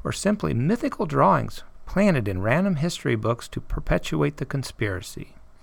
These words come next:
We worked with our very own Doctor Beekman to formulate a consensus of opinion and have decided that the science is settled. The hero of New Orleans considered marketing the yummy G M O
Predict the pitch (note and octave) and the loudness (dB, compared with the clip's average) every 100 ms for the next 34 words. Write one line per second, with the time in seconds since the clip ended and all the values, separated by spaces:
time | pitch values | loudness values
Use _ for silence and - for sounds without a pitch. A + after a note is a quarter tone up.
0 | - C#3+ E3+ G3 B2 G#2+ G2 A#2+ F3 F#3+ | 2 6 6 2 0 -2 0 2 2 2
1 | F#3 E3 E3 - C#3+ D3 C3+ - - - | 2 4 2 2 0 0 0 -4 -6 -6
2 | C#3 C#3 D#3 D#3 D3 C3+ - F3 D#3 E3 | 0 2 2 0 0 -4 -2 -2 -2 -4
3 | - D#3+ E3 - C3 G#2 - - - - | -4 -2 -2 -2 -2 -4 -10 -16 -18 -16
4 | - A#2+ A2+ G2 - C#3 C3 F#2 F#2 - | -4 -2 -2 -4 0 4 4 2 -4 -14
5 | - - - - - F#2+ G#2+ A2+ - A2+ | -8 -8 -6 -8 -4 0 0 -2 -4 -8
6 | - - G1+ - - - - - - - | -6 -4 -4 -6 -10 -14 -16 -18 -18 -18
7 | - - - - G#2 - G#3+ A3+ F3+ F#3 | -16 -16 -8 -2 2 4 6 6 4 4
8 | F#3+ E3 C3+ G#2 - G#2+ - D3+ D3+ C3+ | 4 4 0 -2 -4 -6 -4 0 0 2
9 | C3 F#3+ D#3+ A#2+ G#2+ G2+ A2+ C#3 C#3+ C3 | 4 4 4 -2 -2 -2 0 0 0 0
10 | C#3+ C#3+ A#2 A2+ | 0 2 2 0